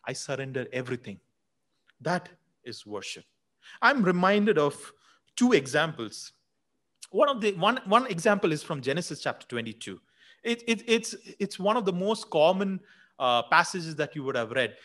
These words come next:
It's, it's a passage about Abraham and, uh, Isaac. You know, God tells Abraham, "You know what?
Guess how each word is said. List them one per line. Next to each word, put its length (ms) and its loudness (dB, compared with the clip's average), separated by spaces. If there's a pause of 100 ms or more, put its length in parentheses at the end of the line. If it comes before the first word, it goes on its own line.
(120)
It's, 260 -2
it's 160 -2
a 60 -8
passage 420 6
about 460 2
Abraham 480 -2 (420)
and, 340 -4
uh, 220 2
Isaac. 420 -2 (360)
You 100 -2
know, 80 -2
God 280 6
tells 200 4
Abraham, 400 0 (280)
"You 180 6
know 80 8
what? 340 4